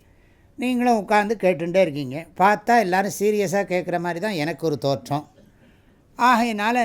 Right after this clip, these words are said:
நான் வந்து அப்படி பார்த்துட்டு கூட கம்யூனிகேட் ஆச்சா ஆகலையா அப்படின்னா அது உங்களுக்கு தானே தெரியும். உண்டாகுங்கிறார். தொடர்ந்து படிக்க படிக்க என்ன ஆகிறது நமக்கு? உற்பன்னம் ஞானம், தோன்றுகின்ற ஞானமானது.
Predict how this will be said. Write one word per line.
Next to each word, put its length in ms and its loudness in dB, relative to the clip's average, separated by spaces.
நான் 220 0
வந்து 200 -2
அப்படி 180 -2
பார்த்துட்டு 400 -2
கூட 120 0
கம்யூனிகேட் 600 -2
ஆச்சா 280 0
ஆகலையா 540 2
அப்படின்னா 420 -6
அது 160 -8
உங்களுக்கு 300 -4
தானே 140 -4
தெரியும். 280 -6
உண்டாகுங்கிறார். 720 0
தொடர்ந்து 340 0
படிக்க 260 -4
படிக்க 240 -6
என்ன 180 -4
ஆகிறது 280 0
நமக்கு? 300 2
உற்பன்னம் 680 0
ஞானம், 440 -4
தோன்றுகின்ற 760 0
ஞானமானது. 720 -2